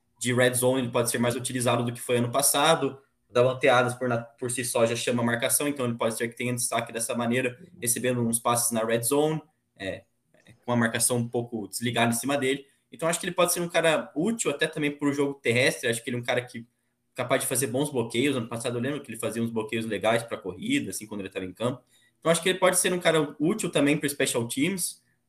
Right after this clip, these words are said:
Então, o Packers vai, vai ter maneiras de utilizá-lo.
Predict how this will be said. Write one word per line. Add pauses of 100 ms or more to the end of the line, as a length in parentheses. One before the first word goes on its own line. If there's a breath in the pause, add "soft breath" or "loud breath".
Então,
o
Packers
vai, (360)
vai
ter
maneiras
de
utilizá-lo.